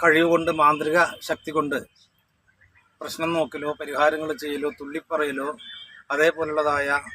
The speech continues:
മഹാ മാന്ത്രിക ക്രിയകൾ നടത്തിയിരുന്ന കു-, കുടുംബങ്ങൾ ചില ചില ദുഷ്പ്രവൃത്തികൾ ചെയ്തതിൻ്റെ ഫലമായിട്ട് തലമുറകളില്ലാതെ പോകാൻ കാരണമുണ്ട്.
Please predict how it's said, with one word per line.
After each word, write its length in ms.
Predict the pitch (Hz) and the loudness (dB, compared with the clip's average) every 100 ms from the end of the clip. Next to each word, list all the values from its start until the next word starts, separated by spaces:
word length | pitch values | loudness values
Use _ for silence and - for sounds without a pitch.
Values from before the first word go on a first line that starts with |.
| - 151 147 | -18 -6 -2
മഹാ 240 | 147 165 165 - _ _ 143 | 2 4 2 -4 _ _ 6
മാന്ത്രിക 440 | 147 160 160 170 175 | 8 8 6 -2 -2
ക്രിയകൾ 300 | 165 160 151 156 | -4 -6 -4 -2
നടത്തിയിരുന്ന 480 | 147 127 151 139 143 - | -2 -4 -10 -8 -10 -10
കു-, 140 | 147 _ | -20 _
കുടുംബങ്ങൾ 420 | 143 135 139 139 127 _ _ _ _ _ _ _ _ - | -10 -4 -2 -2 -4 _ _ _ _ _ _ _ _ -6
ചില 220 | 165 165 175 | 2 4 4
ചില 120 | 180 170 | 2 0
ദുഷ്പ്രവൃത്തികൾ 640 | 165 - 175 180 170 180 175 165 | -4 -6 0 0 0 -4 -4 -2
ചെയ്തതിൻ്റെ 320 | 160 165 160 | -4 -2 -2
ഫലമായിട്ട് 540 | 160 160 160 156 - 160 - - - - - 160 | 0 0 0 -2 -2 -6 -6 -20 -20 -20 -2 4
തലമുറകളില്ലാതെ 920 | 156 170 175 170 170 156 156 151 151 | 6 6 4 2 4 6 4 4 0
പോകാൻ 320 | 151 147 147 147 139 | 2 2 0 -2 -2
കാരണമുണ്ട്. 420 | 131 131 123 | -2 -4 -8